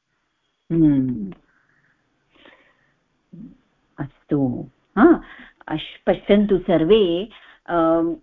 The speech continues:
एषा कथा कुटिलः कूप, कथायाः चयनं, अ, यत् मया कृतं तत् किमर्थमिति प्रथमतः तु अस्माकं विषयः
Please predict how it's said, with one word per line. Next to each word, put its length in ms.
एषा 380
कथा 640
कुटिलः 460
कूप, 460
कथायाः 600
चयनं, 760
अ, 440
यत् 280
मया 260
कृतं 520
तत् 320
किमर्थमिति 800
प्रथमतः 680
तु 240
अस्माकं 640
विषयः 720